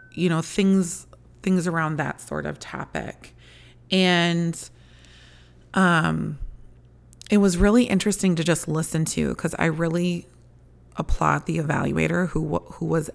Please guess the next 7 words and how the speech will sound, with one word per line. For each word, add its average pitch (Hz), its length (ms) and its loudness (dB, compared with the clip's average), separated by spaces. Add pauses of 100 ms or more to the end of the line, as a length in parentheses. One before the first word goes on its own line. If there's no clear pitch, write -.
(100)
asking 160 680 -4 (1200)
questions 196 840 0
as 165 140 -2
simply 170 520 -2
as 165 100 0
she - 200 -2
could. 233 640 0